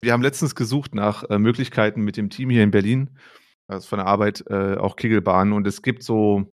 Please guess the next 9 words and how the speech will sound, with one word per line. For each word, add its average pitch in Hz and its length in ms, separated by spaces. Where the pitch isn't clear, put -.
ich - 160
würd 170 140
sagen, 139 360
sechs, 120 240
sieben 110 260
in 98 140
Berlin 92 280
noch, - 280
ja. - 140